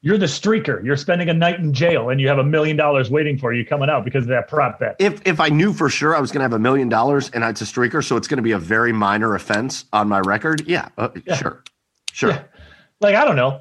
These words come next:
Speaker 1: Like, I was just thinking about it. Like, I, I don't know. I would go, like, if I'm thinking, like, in Fear Factor style, like, there's,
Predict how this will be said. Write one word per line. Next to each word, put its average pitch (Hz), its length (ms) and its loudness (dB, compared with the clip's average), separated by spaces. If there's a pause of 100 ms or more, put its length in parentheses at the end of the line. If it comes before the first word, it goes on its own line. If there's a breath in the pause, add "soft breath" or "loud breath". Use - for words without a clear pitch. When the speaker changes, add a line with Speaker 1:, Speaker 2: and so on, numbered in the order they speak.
Speaker 1:
Like, 170 140 2
I 226 100 2
was 262 120 2
just 151 140 -4
thinking 208 240 0
about 113 240 -2
it. 139 80 -6
Like, 135 160 -4 (100)
I, 214 100 -4 (140)
I - 40 -8
don't 494 200 0
know. 175 200 0
I 285 80 2
would 277 160 0
go, 233 140 4
like, 196 300 0 (140 soft breath)
if - 80 -4
I'm 208 120 2
thinking, 226 200 2
like, 147 160 2
in 139 120 0
Fear 147 280 0
Factor 151 380 -2
style, 160 400 -2
like, 151 200 -2
there's, 214 300 0